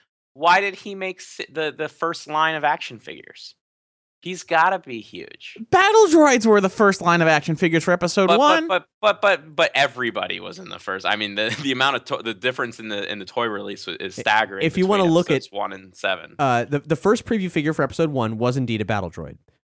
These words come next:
Speaker 3: the Stormtrooper of
Speaker 2: Right.
Speaker 3: of that. It, the first preview figure for Force Awakens was, um, actually, uh, the Stormtroopers. Um, the second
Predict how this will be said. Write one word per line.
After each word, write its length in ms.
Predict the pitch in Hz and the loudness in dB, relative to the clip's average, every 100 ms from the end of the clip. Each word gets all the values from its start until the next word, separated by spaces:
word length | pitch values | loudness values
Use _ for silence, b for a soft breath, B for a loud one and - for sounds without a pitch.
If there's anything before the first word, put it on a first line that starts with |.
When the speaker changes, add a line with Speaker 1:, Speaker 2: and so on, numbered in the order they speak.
| _ | _
Speaker 3:
the 160 | 123 | -2
Stormtrooper 800 | 147 - 156 156 151 147 131 120 | -2 2 2 2 0 -2 0 -4
of 400 | 120 110 104 - _ _ _ _ | 0 -2 -2 -6 _ _ _ _
Speaker 2:
Right. 280 | 110 85 - | -4 -4 -8
Speaker 3:
of 160 | 127 110 | -8 -4
that. 160 | 104 135 | -4 -4
It, 200 | - 156 | -6 -4
the 100 | 160 | -2
first 260 | 180 170 | 0 -2
preview 200 | - 214 | -4 -4
figure 240 | 180 151 151 | -4 -4 -4
for 480 | - 147 131 127 _ | -2 0 0 -2 _
Force 260 | - 147 | -4 -2
Awakens 420 | 143 208 - 113 98 | 0 -2 -2 -8 -10
was, 600 | 139 131 131 113 104 - _ _ | -6 -2 0 -2 -6 -16 _ _
um, 320 | 127 113 101 | -2 -2 -2
actually, 420 | 110 117 113 101 | -6 -6 -6 -6
uh, 160 | - 101 95 | -6 -12 -8
the 100 | 107 | -10
Stormtroopers. 680 | - 160 123 95 78 - _ b b b | -6 -6 -6 -10 -12 -16 _ b b b
Um, 360 | 117 123 123 120 | -2 0 0 -2
the 100 | 135 | -6
second 560 | - 269 285 180 101 | 0 0 2 -2 -4